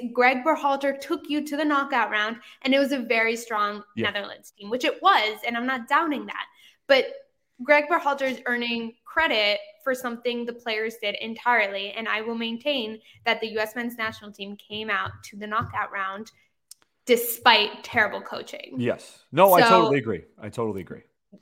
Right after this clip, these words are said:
Speaker 1: So I think the positives may come back to haunt.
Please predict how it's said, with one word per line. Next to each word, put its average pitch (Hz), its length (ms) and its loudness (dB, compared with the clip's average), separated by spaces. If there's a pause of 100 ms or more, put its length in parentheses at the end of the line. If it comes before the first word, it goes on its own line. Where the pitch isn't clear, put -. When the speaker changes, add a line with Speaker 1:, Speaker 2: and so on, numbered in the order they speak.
Speaker 1:
So - 280 2
I 285 140 8
think 302 480 -2 (240)
the 254 100 4
positives 285 840 4 (140)
may 220 360 0
come 262 220 -6
back 269 240 -2
to 285 100 -2
haunt. 285 500 -4